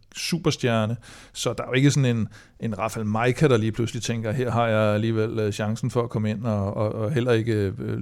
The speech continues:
yngre rytter som, øh, som McNulty og sådan nogen, de har nok også tænkt, "Okay, øh,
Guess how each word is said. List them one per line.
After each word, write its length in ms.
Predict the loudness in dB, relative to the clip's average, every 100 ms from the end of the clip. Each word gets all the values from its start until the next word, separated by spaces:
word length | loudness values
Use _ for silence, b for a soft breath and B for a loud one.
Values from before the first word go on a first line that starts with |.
| -6
yngre 380 | -6 -2 0 2
rytter 260 | 2 2 -2
som, 280 | -4 -4 -2
øh, 180 | -4
som 120 | -4 -4
McNulty 500 | -2 0 0 2 0
og 100 | -2
sådan 100 | -2
nogen, 180 | -2 -2
de 120 | -2
har 80 | 0
nok 160 | 0 2
også 260 | 0 0
tænkt, 200 | -4 -4
"Okay, 320 | -4 -6 -6 -8 B B B B B B B
øh, 100 | -8